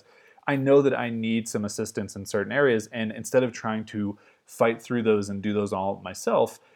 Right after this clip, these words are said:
I hire someone or I get someone to help me do that. And that was actually one of the points that I made in today's writing as well, where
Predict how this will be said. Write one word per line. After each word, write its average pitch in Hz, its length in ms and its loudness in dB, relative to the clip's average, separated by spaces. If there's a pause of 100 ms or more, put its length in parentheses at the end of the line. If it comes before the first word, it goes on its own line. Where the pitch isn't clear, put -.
(240)
I 107 480 0
hire 113 380 2
someone 101 380 -6
or 104 140 -2
I 98 80 -2
get 104 200 -4
someone 98 220 -8
to 90 60 -8
help 98 120 -6
me 95 80 -8
do 135 100 0
that. 101 140 4
And 113 140 -6
that 131 80 2
was 131 140 4
actually 113 240 2
one 110 120 2
of 104 60 -4
the 104 80 -2
points 110 260 -6
that 107 80 -4
I 98 60 -6
made 95 240 -4
in 104 160 -12
today's 95 360 -4
writing 95 320 0
as 87 120 -10
well, 139 240 6
where 101 320 2